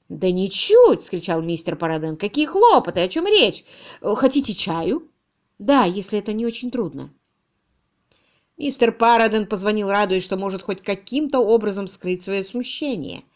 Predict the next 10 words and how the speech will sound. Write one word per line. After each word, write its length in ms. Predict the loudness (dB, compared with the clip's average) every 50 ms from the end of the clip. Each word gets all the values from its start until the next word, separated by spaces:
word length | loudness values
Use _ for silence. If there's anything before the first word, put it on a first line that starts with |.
| _ _ _ _ _ _ _ _ _
Какая 520 | -10 -10 -10 -8 -4 0 2 4 4 4 2
кроткая 520 | 0 0 0 0 0 0 2 2 2 4
девушка! 540 | 6 6 4 4 2 -2 -8 -14 -14 -14 -16 _ _ _ _ _ _ -10
И 80 | -8
какая 480 | -6 -4 -6 -2 0 2 4 4 4 4
сила 420 | 0 -4 -2 0 2 4 6 4
духа! 460 | 4 6 4 4 4 2 -4 -8 -8 -10 _ _ _ _ _ _ _
Бежать 540 | -4 0 2 2 2 4 2 2 2 2 0
из 180 | -6 -8 -8 -4
дома, 440 | 0 0 0 2 0 -2 -4 -6